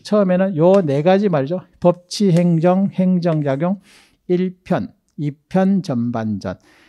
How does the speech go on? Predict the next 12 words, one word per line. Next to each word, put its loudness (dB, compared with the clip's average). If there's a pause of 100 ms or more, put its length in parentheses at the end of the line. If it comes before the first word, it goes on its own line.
(120)
삼 -2
편 2 (120)
실효성 0
확보 -2
수단 -2
후속작용이죠. -2 (560)
행정구제, 4 (260)
삼 -2
편, 2
사 -2
편 -4
후반전, -10